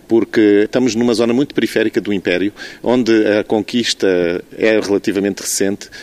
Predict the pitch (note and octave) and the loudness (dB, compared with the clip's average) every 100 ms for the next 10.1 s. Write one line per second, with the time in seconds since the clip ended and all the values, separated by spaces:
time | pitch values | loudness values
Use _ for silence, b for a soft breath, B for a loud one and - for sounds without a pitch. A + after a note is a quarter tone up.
0 | B G2+ A#2 A#2 - - A2+ G#2+ A2 - | B -2 2 2 0 -2 0 0 0 0
1 | A2+ F#2+ G2+ G#2+ A2+ G2 - F#2+ G2 G2 | -2 0 0 -2 -4 -8 -2 0 0 0
2 | - F2 D#2+ E2 B B B G#2 G#2 - | -2 -2 -2 -4 B B B -2 -2 -2
3 | - B2+ B2 G#2+ A#2 A#2 A2+ A#2 A2 - | 0 2 2 0 0 2 0 0 -2 0
4 | G2+ G2+ A2+ F#2+ G#2 A2 A2+ G#2+ - - | -2 0 2 2 4 2 0 -2 -2 -2
5 | G2 F#2+ F#2+ F2+ F2+ A2+ - B B B | 0 0 0 2 2 0 -4 B B B
6 | - A#2+ C3+ - G#2 - G#2+ - G#2 G#2 | 2 4 4 2 0 2 -2 0 -2 0
7 | A#2+ G2+ - G#2 G2 - G2 - - E2 | 0 0 0 0 0 -2 -2 -4 -6 -8
8 | - - B B B - B2+ B2 C#3 B2+ | -8 -20 B B B 0 2 2 2 2
9 | B2+ A#2 - B2 A#2+ B2 C3 A2+ A2 A#2 | 2 0 0 -2 0 -2 0 0 2 0
10 | B2+ | -2